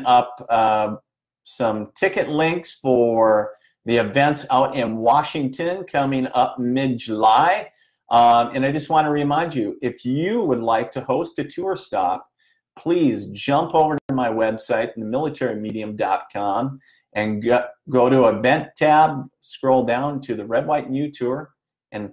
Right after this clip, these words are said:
fill it out, and let me know, uh, where you're at,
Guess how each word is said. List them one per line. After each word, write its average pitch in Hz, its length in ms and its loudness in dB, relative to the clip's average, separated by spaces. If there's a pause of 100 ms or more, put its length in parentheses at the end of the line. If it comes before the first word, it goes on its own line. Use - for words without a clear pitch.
fill 123 280 0
it 143 80 2
out, 113 320 0 (540)
and 107 440 -2 (100)
let 117 360 2
me 147 160 -2
know, 139 640 0 (100)
uh, 104 460 -2
where 113 380 -2
you're 127 260 0
at, 135 420 -2